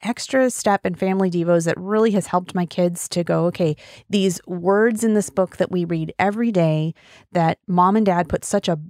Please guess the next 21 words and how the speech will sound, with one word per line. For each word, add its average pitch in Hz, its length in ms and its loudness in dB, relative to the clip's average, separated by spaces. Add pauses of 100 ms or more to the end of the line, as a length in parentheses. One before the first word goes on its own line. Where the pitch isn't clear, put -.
(480)
an 190 160 -2
importance 180 640 -2
on, 160 340 -2 (1000)
what 196 140 2
do 208 100 0
I 208 80 2
do 196 240 0
with 170 260 -2
them - 360 -10 (280)
personally?" - 640 -4 (220)
So 233 140 0
I 226 60 0
do 247 140 0
think 247 160 -2
it's 220 120 0
an 208 60 2
important 190 360 -2
question 165 560 -2 (100)
to - 180 -12
ask, 185 380 -4
and 156 220 -4